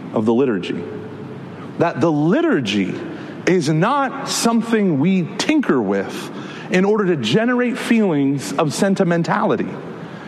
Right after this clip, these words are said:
We've been doing that for a long time. "Oh, don't change this, don't take that away. The people like it." And it's like, yes, but here's the question.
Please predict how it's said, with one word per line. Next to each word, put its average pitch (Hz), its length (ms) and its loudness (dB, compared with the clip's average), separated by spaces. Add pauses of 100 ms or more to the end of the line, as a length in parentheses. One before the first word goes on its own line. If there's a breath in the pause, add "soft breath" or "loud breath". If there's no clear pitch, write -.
(120 loud breath)
We've 294 220 4
been 302 180 4
doing 339 260 4
that 247 180 2
for 262 120 4
a 247 60 2
long 247 360 2
time. 254 140 2
"Oh, 302 240 2
don't 285 280 0
change 277 260 2
this, 269 180 2
don't 294 200 2
take 262 200 2
that 262 200 2
away. 285 240 2
The - 380 -2
people 339 280 4
like 330 240 0
it." 311 80 0 (600 loud breath)
And 202 100 6
it's 208 100 0
like, 226 160 2
yes, 302 220 2
but 185 120 2
here's 294 240 2
the 285 80 2
question. 196 540 0